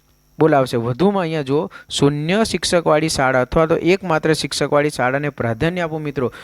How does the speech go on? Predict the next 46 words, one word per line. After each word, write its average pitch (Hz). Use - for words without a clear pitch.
હવે 131
તમે 143
વિચારો, 139
જ્યાં 135
શૂન્ય 143
શિક્ષક 170
છે 117
અને 139
ત્યાં 151
જો 165
કોઈનો 147
ઓર્ડર 135
આવશે 131
એટલે 131
તેને 131
સીધો 127
ચાર્જ 120
આવશે 117
મિત્રો, 110
બરાબર? 170
અને 131
એ 160
ખૂબ 135
સારી 160
બાબત 131
છે. -
આમ 147
તમને 135
ગમે 160
એમ 156
લાગે 131
પણ 135
તમને 127
કારણ 135
કે 151
અહીંયા 143
બધા 135
જ્ઞાન 123
સહાયકો 135
અને 131
બધા 127
અનુભવવાળા 135
શિક્ષકો 123
આમાં 120
હશે, 113
બરાબર? 185